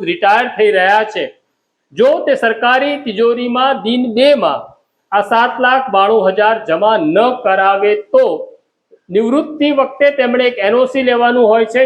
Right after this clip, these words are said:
જેમાં એક પ્રમાણપત્ર આપવાનું હોય છે, જેમાં લખવામાં આવ્યું હોય છે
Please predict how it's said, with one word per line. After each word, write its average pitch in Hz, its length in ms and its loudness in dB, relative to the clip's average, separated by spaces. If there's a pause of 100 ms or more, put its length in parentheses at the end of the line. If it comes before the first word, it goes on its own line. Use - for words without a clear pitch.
જેમાં 208 360 2 (400)
એક 220 140 0 (120)
પ્રમાણપત્ર 240 680 0
આપવાનું 254 560 0
હોય 180 160 2
છે, 202 240 -4
જેમાં 208 260 0
લખવામાં 233 500 -2
આવ્યું 208 260 0
હોય 240 260 2
છે 180 120 -4